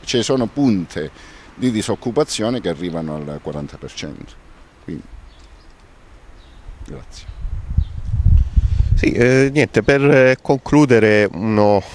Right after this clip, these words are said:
Speaker 2: una sollecitazione proprio ai giovani che devono essere i protagonisti del cambiamento. Se la politica e le istituzioni non fanno la loro parte,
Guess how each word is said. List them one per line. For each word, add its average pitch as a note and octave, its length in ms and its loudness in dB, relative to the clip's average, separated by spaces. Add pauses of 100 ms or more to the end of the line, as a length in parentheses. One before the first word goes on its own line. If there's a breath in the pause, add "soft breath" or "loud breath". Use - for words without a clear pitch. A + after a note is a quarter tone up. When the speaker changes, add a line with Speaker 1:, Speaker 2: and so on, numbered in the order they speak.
Speaker 2:
una A2 200 2
sollecitazione G#2 920 2
proprio F#2+ 580 2
ai F2+ 240 -2
giovani F2+ 460 2
che F2 120 0
devono F#2 320 2
essere F2+ 360 0
i F2 40 0
protagonisti F#2 760 2
del F2 180 -2
cambiamento. E2+ 800 0 (540 loud breath)
Se C#3+ 280 0
la A#2 140 2
politica F2 880 2
e F#2 120 2
le F#2 140 0
istituzioni F#2+ 800 0
non E2+ 140 0
fanno F#2 360 0
la E2+ 100 2
loro F2+ 260 2
parte, F#2 560 -2